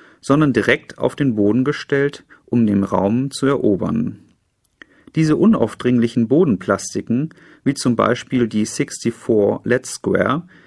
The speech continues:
kennzeichnen einen neuen Ort im Raum. Wenn Sie Schuhe mit weichen Sohlen ohne Absätze tragen,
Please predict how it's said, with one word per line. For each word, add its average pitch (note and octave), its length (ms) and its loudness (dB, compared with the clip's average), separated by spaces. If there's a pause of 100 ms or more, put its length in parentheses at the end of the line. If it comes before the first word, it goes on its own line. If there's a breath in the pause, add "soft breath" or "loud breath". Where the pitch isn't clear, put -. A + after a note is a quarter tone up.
(200 soft breath)
kennzeichnen C3+ 680 2
einen A2 240 2
neuen G2+ 320 2
Ort G#2 320 0
im B2 180 0
Raum. F2+ 540 -4 (440)
Wenn A#2 140 4
Sie G#2+ 120 -2
Schuhe C3+ 340 0
mit G#2 180 -2
weichen G#2 320 0
Sohlen A2 340 0
ohne G#2+ 260 0
Absätze G#2+ 440 -8
tragen, D3 360 -2